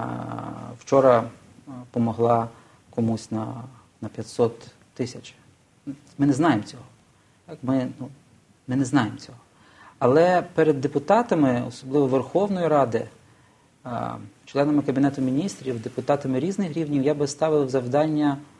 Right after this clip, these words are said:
а, більше на мільйон гривень. Тому що це ті люди, яким на сьогоднішній день дано карт-бланш створювати обставини,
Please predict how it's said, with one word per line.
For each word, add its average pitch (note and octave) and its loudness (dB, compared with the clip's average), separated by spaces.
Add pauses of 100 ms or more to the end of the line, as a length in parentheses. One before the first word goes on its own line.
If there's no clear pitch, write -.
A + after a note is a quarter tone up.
(720)
а, A#2 0 (720)
більше E3+ -4
на C#3+ 0
мільйон A#2 -2
гривень. G#2+ -14 (1800)
Тому C#3+ 2
що C#3 -2
це C3+ -4
ті C3+ -2
люди, C#3 2
яким A#2 -2
на B2+ 0
сьогоднішній C3+ -2
день F3+ 0 (500)
дано E3+ 2
карт-бланш C3+ -2 (1000)
створювати D3 0
обставини, C#3 -2